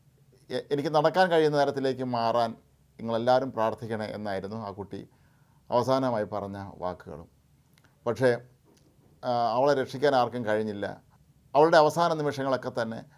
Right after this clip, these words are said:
പല ടെലിവിഷൻ ക്യാമറകളും ഒപ്പിയെടുത്തിരുന്നു. പക്ഷേ അവൾ അപ്പോഴും അറിഞ്ഞിരുന്നില്ല അവളുടെ അച്ഛനും സഹോദരനും ഒക്കെ തന്നെ ഈ ദുരന്തത്തിൽപ്പെട്ട് മരിച്ചിരുന്നുവെന്ന്. ഇവളുടെ മൃതദേഹം പുറത്തേക്ക് എടുത്തപ്പോഴാണ് ഒരു കാര്യം മനസ്സിലായത്, ഈ കുട്ടിയുടെ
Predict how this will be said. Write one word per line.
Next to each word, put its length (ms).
പല 180
ടെലിവിഷൻ 400
ക്യാമറകളും 380
ഒപ്പിയെടുത്തിരുന്നു. 600
പക്ഷേ 180
അവൾ 280
അപ്പോഴും 300
അറിഞ്ഞിരുന്നില്ല 720
അവളുടെ 260
അച്ഛനും 380
സഹോദരനും 440
ഒക്കെ 180
തന്നെ 140
ഈ 40
ദുരന്തത്തിൽപ്പെട്ട് 600
മരിച്ചിരുന്നുവെന്ന്. 680
ഇവളുടെ 220
മൃതദേഹം 420
പുറത്തേക്ക് 340
എടുത്തപ്പോഴാണ് 460
ഒരു 120
കാര്യം 200
മനസ്സിലായത്, 500
ഈ 40
കുട്ടിയുടെ 340